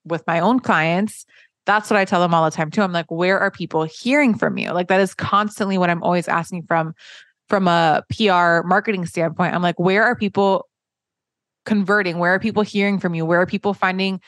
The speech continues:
your brand for the first time?" All those questions I ask from, like, a storytelling perspective, but she's like, "Plain and simple, like, from a sales perspective to date, like, where are people hearing from you?" And this is, like,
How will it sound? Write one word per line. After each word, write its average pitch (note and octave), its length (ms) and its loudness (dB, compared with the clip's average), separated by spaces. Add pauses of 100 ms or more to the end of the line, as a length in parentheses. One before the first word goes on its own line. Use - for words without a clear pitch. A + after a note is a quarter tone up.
(280)
your F#3 120 2
brand F#3+ 300 0
for F#3 80 0
the E3+ 100 0
first D#3+ 260 -4
time?" D#3+ 220 -4
All F#3 180 4
those G#3 200 -2
questions F#3 320 -4
I E3+ 80 2
ask - 360 -2
from, E3 160 -2
like, D#3+ 140 -2
a D#3+ 80 -2
storytelling F3+ 640 0
perspective, G#3+ 580 -2
but F3 220 0 (1300)
she's G3+ 260 -4
like, G3 220 0 (140)
"Plain B3 200 2
and A3+ 140 2
simple, G3 300 0
like, E3+ 160 0
from G3+ 160 -2
a F#3 80 -2
sales A#3+ 400 0
perspective E3 680 -4 (160)
to G#3+ 100 0
date, G#3+ 340 0
like, F3 180 0
where F#3+ 280 4
are G#3+ 100 2
people E3+ 300 -2
hearing B3 320 0
from E3 180 -6
you?" C3+ 260 -8
And F#3+ 480 -2 (580)
this G#3 180 2
is, B3 160 0
like, A3+ 280 0